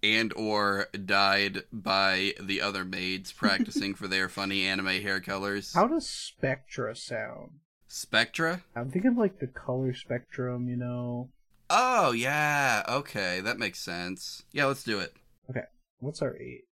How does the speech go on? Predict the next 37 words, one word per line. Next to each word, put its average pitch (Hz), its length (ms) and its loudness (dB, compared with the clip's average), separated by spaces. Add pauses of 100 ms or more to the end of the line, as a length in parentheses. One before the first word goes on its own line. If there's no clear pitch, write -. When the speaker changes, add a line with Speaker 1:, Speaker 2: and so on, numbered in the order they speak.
(220)
Speaker 1:
What's 110 240 -6
the 120 140 -6
average 110 480 -2
cat 101 320 -2
age 104 300 -2
again? 104 540 -2
Speaker 2:
Twelve 170 240 0
to - 120 -6
eighteen 156 540 -4
years. 127 240 -4
Speaker 1:
Twelve 139 380 2
to 139 180 -2
eighteen 120 460 -2
years. 101 960 -6
So, 80 840 -6 (600)
if 208 100 -6
we're 120 140 2
assuming 156 760 2
a 117 140 2
young-ish 113 1200 0
cat, 139 380 2 (320)
something 117 400 -2
that's 113 160 -2
had 113 240 2
time 117 300 0
to 110 40 -6
be 110 140 -2
trained, 113 760 -2
uh, 110 240 0
by 107 160 0
a 101 100 0
secret 120 400 -8
organization 110 760 -2
to - 80 -8
be 107 180 0
a 98 60 0
spy. 117 680 2